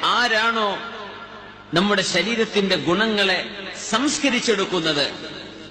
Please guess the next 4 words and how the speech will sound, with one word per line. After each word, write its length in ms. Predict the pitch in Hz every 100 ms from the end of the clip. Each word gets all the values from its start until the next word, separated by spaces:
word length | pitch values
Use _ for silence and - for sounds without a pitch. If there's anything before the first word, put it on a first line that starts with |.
| -
അവര്, 380 | - 143 175 185 160 - -
അവര് 240 | 165 196 165
വിജയിച്ചിരിക്കുന്നു. 1000 | 131 123 156 147 143 131 113 123 117 107 95 - - -
അല്ലാഹുവേ, 600 | 117 147 135 135 123 104